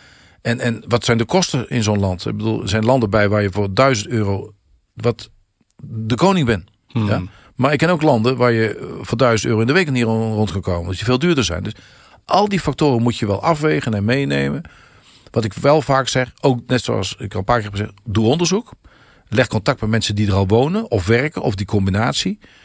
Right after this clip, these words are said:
Speaker 1: Met Nederlanders, dus toch je taal.
Speaker 2: Hmm.
Speaker 1: Hè, want andere taal is net een andere dynamiek. Praat met Nederlanders. Die hebben ervaring opgedaan, die hebben hun neus een paar keer gestoten, die weten van de hoed en de rand. Leg contact met die mensen. Maar die dag, die negenentwintig september, willen we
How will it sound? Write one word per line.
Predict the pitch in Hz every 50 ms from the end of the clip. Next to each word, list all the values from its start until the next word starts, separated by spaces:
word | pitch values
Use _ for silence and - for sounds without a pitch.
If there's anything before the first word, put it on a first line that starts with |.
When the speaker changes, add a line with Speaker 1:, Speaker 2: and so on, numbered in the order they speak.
| - - - _ _ -
Speaker 1:
Met | - 120 117 113
Nederlanders, | 110 120 117 127 127 151 156 160 185 208 202 -
dus | - 110 - -
toch | - 135
je | 107 101 98 -
taal. | - 117 107 120 - - -
Speaker 2:
Hmm. | - 110 104 98 95 90
Speaker 1:
Hè, | 87 95
want | 107 - - - - - - - -
andere | - 139 139 135 117
taal | - 131 123 120 120
is | 110 101
net | 135 147 139 -
een | 120 110
andere | 117 127 123 110 107 101 104
dynamiek. | 101 104 101 98 98 120 151 160 - _ _ _ _
Praat | - 147 160 151 -
met | 123 104
Nederlanders. | 110 131 139 139 135 147 143 139 139 147 -
Die | - - - - - - _ _ - 120
hebben | 104 95
ervaring | 92 - 127 131 139 139 139 131
opgedaan, | 117 - - 117 123 117 117 117 113
die | 110 101
hebben | 95 92
hun | 90 107 127 139
neus | 143 -
een | - -
paar | - 131 127 117
keer | 120 113
gestoten, | 117 110 - - 113 113 113 110 110 110
die | 107 101 95
weten | 120 120 117 - - 107 98
van | 92 95
de | 95
hoed | 95 113 110 -
en | 98 90
de | 92
rand. | 90 107 120 - - - _ _ - - - - _
Leg | - - 151 -
contact | - 123 - 127 110 92 -
met | 101
die | 95 117
mensen. | 139 147 143 127 - - - - - - - - - -
Maar | - 110 127
die | 170 196 170
dag, | - 185 170 - -
die | - 131 120
negenentwintig | 139 147 143 127 120 - 110 87
september, | 87 95 131 135 139 127
willen | 123 120 117 110
we | 110